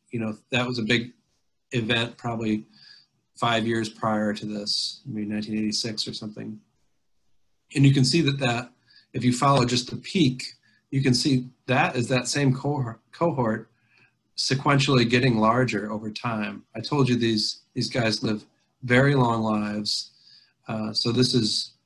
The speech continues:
almost certainly the same population, the same cohort, same age class of, of sea urchins just getting slowly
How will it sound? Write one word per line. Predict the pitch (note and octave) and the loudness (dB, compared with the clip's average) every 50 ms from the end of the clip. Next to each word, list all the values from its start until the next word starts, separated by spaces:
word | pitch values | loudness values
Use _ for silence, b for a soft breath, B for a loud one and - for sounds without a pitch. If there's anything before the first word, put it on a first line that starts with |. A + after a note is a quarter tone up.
| _ _ _ _ _ - | _ _ _ _ _ 2
almost | B2+ C3 B2+ A2+ - - | 4 4 4 4 2 2
certainly | - B2+ B2 - - A#2+ A2+ G#2+ G#2 G#2 G2+ G#2 - _ _ | 2 2 2 2 0 -2 0 0 0 0 -2 -4 -10 _ _
the | A#2+ | -4
same | A2 - - C3+ B2 B2 A#2+ A2+ G#2+ - | -4 -2 0 2 2 4 2 2 -2 -6
population, | - - C3 B2+ B2 - A2 G#2+ G#2+ A2+ A#2 A2+ - - G#2+ G2+ | -4 -2 -2 0 0 0 0 0 2 2 0 0 -2 -2 -4 -4
the | G#2 | -4
same | G#2+ - B2 A2 G#2+ G#2+ | -2 -2 0 -2 -2 -4
cohort, | - - A#2+ A#2 G#2+ A2 A2 A2 - - - | -4 -6 -6 -4 -4 -4 -4 -4 -6 -8 -6
same | - A2+ A2+ | -6 -6 -6
age | A2+ A2+ A2+ A2 - - | -4 -6 -6 -6 -6 -4
class | - A2+ G#2+ G#2 G#2 G#2+ - - - b b b b b b b b b _ | -4 -4 -4 -2 -4 -4 -6 -6 -8 b b b b b b b b b _
of, | - G#2+ G2+ - - _ _ _ _ _ | -4 -4 -4 -4 -8 _ _ _ _ _
of | - G#2+ G#2+ | -6 -4 -4
sea | - - C3 B2 A#2+ | -2 2 4 4 6
urchins | A2+ G#2+ G#2+ - A#2 A2 G#2+ - | 4 4 0 -2 -2 -2 -2 -2
just | A2+ G#2+ - | -2 -2 0
getting | - B2+ A2+ G#2+ G#2+ | 0 0 2 2 0
slowly | G#2+ - - B2 A#2+ A2+ A2+ A2 G#2+ G#2+ G#2 G#2 G#2 G#2 | 0 -2 -2 0 0 0 2 2 2 0 0 -2 -4 -6